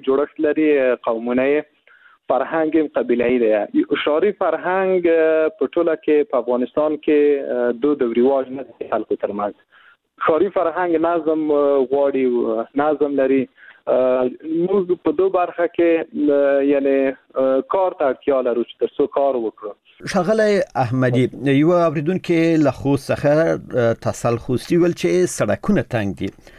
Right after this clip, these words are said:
Speaker 2: او بل د هم د لوړ تو-، توناژ، آه، یادونه وکړه. آه، په دې برخه کې څومره تاسو امکانات لرئ؟ هغه سړکونه چې تنګ دي، د هغو د لویولو لپاره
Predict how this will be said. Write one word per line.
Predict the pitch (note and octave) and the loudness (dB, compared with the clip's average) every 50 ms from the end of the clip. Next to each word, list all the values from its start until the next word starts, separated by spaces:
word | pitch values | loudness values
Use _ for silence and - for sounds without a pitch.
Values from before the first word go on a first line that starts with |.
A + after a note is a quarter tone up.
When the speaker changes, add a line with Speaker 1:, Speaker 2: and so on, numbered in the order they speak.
| - - - | -14 -6 -2
Speaker 2:
او | A2 A2 A2 G#2+ G#2+ G#2+ A2 | 0 0 2 2 2 2 2
بل | A2+ C3+ C#3+ C#3+ C#3+ C3+ | 2 2 2 2 2 2
د | B2 D3+ | 2 2
هم | D#3+ D#3 C3+ D#3 D3 C#3+ | 2 2 2 0 0 0
د | C3 B2+ | 0 0
لوړ | C#3+ C#3 C3+ C3 B2 B2+ C3 C3 G2+ - - | 0 2 2 2 2 2 0 -2 -4 -6 -8
تو-، | - C#3 - - | -8 -8 -6 -4
توناژ، | - B2 A#2 A#2+ B2 C3 - - - | -2 0 0 2 2 0 0 -2 -4
آه، | - A#2 A#2 - A2+ A2 G#2+ G#2+ | -2 -2 0 0 0 0 0 2
یادونه | G#2+ A2 A2+ A2 G2 A#2 A2+ A#2+ A#2+ A#2+ A#2+ | 2 2 2 2 2 0 0 0 0 0 0
وکړه. | A#2 B2 - - G#2+ | 0 -2 -2 -2 -4
آه، | F#2 - - - - - - - - - - - - C3 B2 - - - - | -4 -4 -8 -20 -20 -20 -20 -20 -20 -14 -8 -4 -2 -2 -4 -4 -8 -4 -2
په | F3 | 0
دې | D#3+ G3+ A#3+ | 0 2 2
برخه | G#3 G3+ A3 F#3+ - G3 F#3 | 2 0 0 0 -2 -4 -4
کې | - - F#3 F3+ F3+ F3+ E3 - - _ - - | -2 0 2 2 2 0 -2 -4 -10 _ -12 -6
څومره | - F#3+ G3+ - F3+ | -4 -2 0 0 -2
تاسو | - - F3 E3 - - D3+ | 0 0 -2 -2 -2 -2 -4
امکانات | A#2+ A2 - - A2 A2 A2 A2 G#2 - A#2 | -4 -4 -2 -2 -2 0 0 -2 -2 -2 -2
لرئ؟ | G#2+ G2 G2+ G2+ G#2 F#2 | -2 0 0 0 0 0
هغه | G#2+ A2+ A2 A2+ | 0 0 0 -2
سړکونه | - - A#2 A2 G#2+ - - A#2 A2+ | -2 0 0 0 0 0 0 0 0
چې | G#2 - - - - C3 | 0 -2 -4 -4 -2 0
تنګ | C3 C#3 C#3 | 0 2 2
دي، | A2 B2+ B2+ A#2 | 2 2 2 2
د | G#2+ | 2
هغو | A2+ A2 G2+ F2+ B2 B2+ | 0 0 0 2 2 2
د | A#2+ G#2+ | 2 2
لویولو | A#2 A2+ A2 G#2+ G#2+ G#2+ G#2+ A2+ C#3 D3 C#3 C3 | 0 0 2 2 2 2 2 2 2 2 2 2
لپاره | B2 A#2 - C3+ B2 A#2+ B2 A#2+ | 0 0 0 0 0 2 2 0